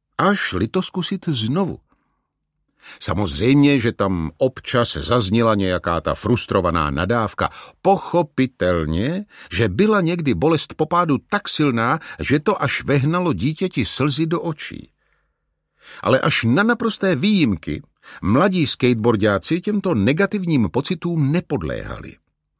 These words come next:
Po pár vteřinách se začali zaměřovat na to, co si mohou z pádu odnést do dalšího pokusu.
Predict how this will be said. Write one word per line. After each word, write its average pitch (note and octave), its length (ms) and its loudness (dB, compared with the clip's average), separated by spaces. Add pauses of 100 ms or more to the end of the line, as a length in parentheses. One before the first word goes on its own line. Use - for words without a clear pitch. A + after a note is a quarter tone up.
(320)
Po A#3+ 120 0
pár C#3 200 2
vteřinách C#3+ 600 2
se G#2+ 180 0
začali A2 400 0
zaměřovat G#2+ 580 2
na A2 140 2
to, C3 180 0 (200)
co A#3 220 0
si G#3+ 220 -2
mohou C#3+ 400 -2
z - 100 -6
pádu C3+ 380 -4
odnést C3 720 0 (200)
do C#3 220 2
dalšího F#3 600 0
pokusu. - 540 -10